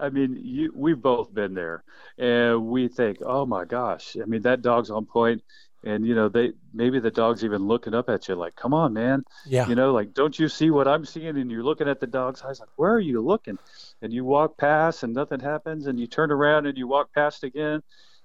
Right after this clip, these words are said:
Speaker 1: and nothing happens, and then, you know, you, you, you move on, and then right behind you,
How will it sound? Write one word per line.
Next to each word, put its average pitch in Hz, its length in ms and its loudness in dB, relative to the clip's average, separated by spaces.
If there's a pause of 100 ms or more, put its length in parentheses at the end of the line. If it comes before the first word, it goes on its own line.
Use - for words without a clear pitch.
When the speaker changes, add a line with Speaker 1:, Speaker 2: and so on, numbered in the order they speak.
(180)
Speaker 1:
and 123 100 -6
nothing 143 280 0
happens, 151 460 2
and 120 140 -2
then, 117 240 0 (580)
you 127 100 -4
know, 117 80 0
you, 113 280 -6 (140)
you, 120 220 -6 (100)
you 123 140 4
move 151 280 4
on, 151 280 4
and 127 120 -2
then 110 120 -6
right 143 220 0
behind 151 360 -2
you, 110 100 0